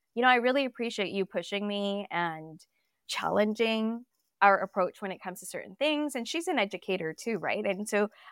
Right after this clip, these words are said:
I think she's always trying to do the best thing. So I just find that sometimes by having these difficult conversations, I push people and sometimes I feel like an asshole.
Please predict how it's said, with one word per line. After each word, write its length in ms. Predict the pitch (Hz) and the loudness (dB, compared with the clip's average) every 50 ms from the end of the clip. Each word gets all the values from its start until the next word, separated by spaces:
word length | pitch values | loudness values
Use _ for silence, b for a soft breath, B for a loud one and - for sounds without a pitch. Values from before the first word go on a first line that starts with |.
| B - | B 6
I 120 | 214 233 | 6 6
think 240 | 233 - 254 262 - | 6 4 0 0 -2
she's 400 | - - 240 240 214 - - - _ _ _ _ _ _ - | -4 -4 -4 -4 -4 -6 -14 -18 _ _ _ _ _ _ 6
always 520 | - 233 226 220 226 240 214 214 - - - | 8 8 8 8 6 4 4 2 -2 -6 -10
trying 360 | - - 240 208 196 196 196 | -6 2 4 4 4 4 -2
to 120 | - - 202 | -8 -10 -12
do 520 | 170 - 190 180 180 175 170 170 170 175 _ _ _ _ _ _ _ - | -8 -6 -6 -6 -4 -4 -6 -8 -8 -12 _ _ _ _ _ _ _ -2
the 40 | 208 | -2
best 320 | 180 - 170 180 196 - - - | 2 4 4 4 2 -2 -10 -10
thing. 260 | 175 156 160 220 349 480 523 _ - | -8 -8 -6 -6 -8 -10 -10 _ -12
So 460 | 190 - 233 208 202 196 - - - - - | -2 4 6 6 6 4 0 -6 -18 -8 -2
I 140 | 190 208 208 | 0 0 2
just 280 | 180 208 208 - - | 2 -2 -6 -6 -2
find 300 | - 202 190 190 190 190 | 2 2 2 2 2 0
that 240 | 196 180 175 165 - _ _ - - _ b b b b b b _ _ _ _ _ _ _ _ _ _ _ _ 196 | 0 2 0 0 -2 _ _ -20 -20 _ b b b b b b _ _ _ _ _ _ _ _ _ _ _ _ -8
sometimes 440 | - 226 214 214 226 233 226 220 - | -2 -2 -2 -2 -2 -4 -6 0 4
by 120 | 214 196 | 6 6
having 280 | 208 202 196 196 196 180 | 8 8 6 6 4 -2
these 180 | 185 190 - _ _ _ _ - - | -4 -8 -10 _ _ _ _ -10 -6
difficult 320 | 190 180 _ - 190 - | -6 -6 _ -2 -4 -4
conversations, 1000 | - - 175 170 - 175 170 - 170 160 170 - - 254 285 311 311 302 - - _ _ _ _ _ _ _ - | -2 -6 -8 -6 -6 -8 -8 -8 -8 -8 -8 -6 -4 -4 -2 -2 -4 -4 -8 -14 _ _ _ _ _ _ _ -6
I 80 | - | -6
push 280 | 190 - - 214 214 - | -4 -2 -2 -2 -2 -2
people 280 | - 254 254 - 262 240 | -4 -4 2 4 6 8
and 240 | 220 208 202 196 | 8 6 4 0
sometimes 340 | - 220 196 208 220 214 - | -2 -4 -2 -2 -2 0 0
I 60 | 196 | -2
feel 160 | 190 - 185 180 | -2 0 0 0
like 140 | 185 185 | 0 -2
an 100 | 185 170 | -4 -6
asshole. 280 | 156 160 - - - - | -6 -6 -8 -8 -12 -20